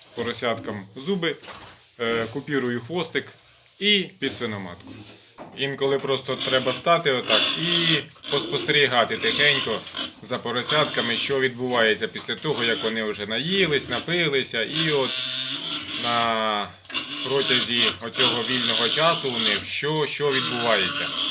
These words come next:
І можна побачити дуже багато цікавих моментів. І вже прийняти якесь,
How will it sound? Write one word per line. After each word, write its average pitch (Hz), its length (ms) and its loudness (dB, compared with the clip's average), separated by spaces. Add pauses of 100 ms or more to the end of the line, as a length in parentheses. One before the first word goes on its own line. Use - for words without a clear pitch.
(280)
І 135 100 -6
можна 175 280 0
побачити 156 560 0
дуже 135 280 -2
багато 117 360 -2
цікавих 110 720 4 (920)
моментів. 120 500 2 (800)
І 190 500 2 (260)
вже 135 500 -2 (840)
прийняти 131 460 2
якесь, 117 640 2